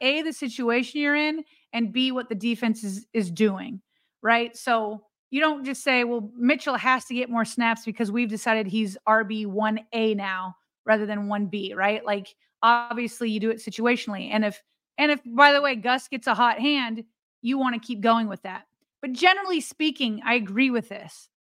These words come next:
Mitchell's, Mitchell's the, the, uh, he just, every time he touches the ball, he's young, he's got those fresh legs, he's fast. To me, he is one A. And to be honest,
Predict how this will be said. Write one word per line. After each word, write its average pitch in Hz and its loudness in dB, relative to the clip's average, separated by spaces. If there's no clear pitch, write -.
Mitchell's, 262 -4
Mitchell's 269 -2
the, 262 0
the, 262 0
uh, - -6
he 311 0
just, 349 -4
every 311 4
time 330 2
he 330 -2
touches 302 0
the 277 0
ball, 269 6
he's 220 -4
young, 269 2
he's 254 -4
got 247 -2
those 226 -4
fresh 214 -2
legs, 262 0
he's 220 -6
fast. 269 2
To 269 -6
me, 294 2
he 277 -2
is 330 -4
one 277 0
A. 233 -2
And 254 -2
to 285 -10
be 311 -2
honest, 330 0